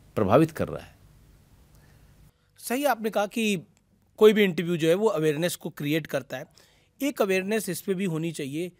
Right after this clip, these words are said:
Speaker 2: स्ट्रगल क्या है?
Speaker 1: हम्म।
Speaker 2: क्योंकि शायद हम व्यक्ति के सक्सेस को देते हैं, देखते हैं, हम मनोज बाजपेयी को देख रहे हैं, हम अमिताभ बच्चन को देख रहे हैं,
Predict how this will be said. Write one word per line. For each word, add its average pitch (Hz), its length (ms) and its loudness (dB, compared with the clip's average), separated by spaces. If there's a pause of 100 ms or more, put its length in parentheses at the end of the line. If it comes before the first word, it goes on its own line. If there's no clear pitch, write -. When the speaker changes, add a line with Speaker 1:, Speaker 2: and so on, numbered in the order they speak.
(160)
Speaker 2:
स्ट्रगल 208 460 -4
क्या 127 180 -14
है? - 220 -20 (100)
Speaker 1:
हम्म। 104 140 -18 (920)
Speaker 2:
क्योंकि 269 360 -6 (440)
शायद 180 680 0 (480)
हम 220 320 0
व्यक्ति 165 300 -6
के 226 140 -4
सक्सेस 208 400 -6
को 185 120 -6
देते 147 300 -8
हैं, 131 200 -10
देखते 151 300 -10
हैं, 127 100 -10
हम 180 160 -8
मनोज 175 200 -2
बाजपेयी 165 340 -4
को 175 100 -10
देख 127 200 -14
रहे 127 100 -14
हैं, 131 60 -12
हम 156 80 -10
अमिताभ 165 260 -6
बच्चन 180 280 -10
को 175 100 -10
देख 139 220 -10
रहे 131 100 -14
हैं, 123 100 -18